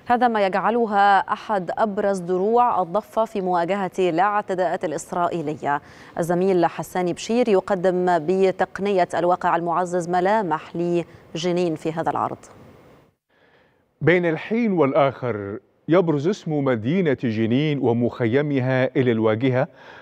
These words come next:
Speaker 2: مع حدوث أي توتر بين الفلسطينيين وقوات الاحتلال الإسرائيلي بوصفها جبهة عصية على الاحتلال. فمدينة جنين يقطنها نحو أربعين ألف نسمة،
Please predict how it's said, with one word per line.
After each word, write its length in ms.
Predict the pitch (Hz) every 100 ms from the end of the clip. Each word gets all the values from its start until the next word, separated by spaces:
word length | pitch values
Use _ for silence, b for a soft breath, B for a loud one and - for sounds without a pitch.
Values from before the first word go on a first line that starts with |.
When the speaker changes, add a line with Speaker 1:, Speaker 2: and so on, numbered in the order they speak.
| B
Speaker 2:
مع 140 | 131 135
حدوث 400 | 139 143 240 190
أي 240 | 196 185
توتر 800 | 147 135 175 - 127 113 101 101 -
بين 220 | 135 151
الفلسطينيين 680 | 131 - 127 117 127 131 196
وقوات 640 | 151 120 - 120 139 165
الاحتلال 600 | 127 120 - - 131 156 131
الإسرائيلي 880 | 120 135 - 117 113 120 107 156 - B B B B
بوصفها 680 | 131 160 - 233 143 110 - b b -
جبهة 460 | 117 190 190 156 147
عصية 580 | 107 120 - 170 156
على 260 | 113 120 117
الاحتلال. 580 | 110 - 143 123 95 92 - _ _ _ B B B B
فمدينة 440 | 147 147 233 294 226
جنين 600 | 196 160 127 123 123 175
يقطنها 600 | 156 131 - 185 170 160
نحو 380 | 135 165 165 156
أربعين 480 | 143 123 123 170 147
ألف 360 | 160 139 -
نسمة، 400 | 127 120 110 113